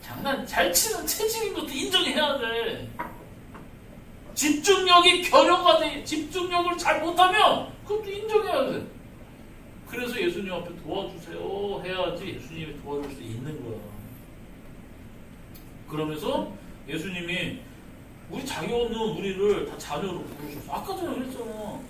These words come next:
봐봐, 자녀로 부르셨는데 그때는 그지였어. 이제는 내 아들을 삼아줬는데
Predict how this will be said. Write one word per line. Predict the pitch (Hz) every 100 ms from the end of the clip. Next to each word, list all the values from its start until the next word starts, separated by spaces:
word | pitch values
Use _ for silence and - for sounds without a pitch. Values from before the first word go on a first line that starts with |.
| - - -
봐봐, | 214 240 240 269 -
자녀로 | 247 254 254 247 -
부르셨는데 | 226 262 247 247 233 226 226
그때는 | - - 247 240 -
그지였어. | 214 226 233 226 220 196 196 208 190 - - - -
이제는 | 190 240 233
내 | 214
아들을 | 185 240 - 233 226
삼아줬는데 | 220 233 233 202 202 208 196 208 226 180 -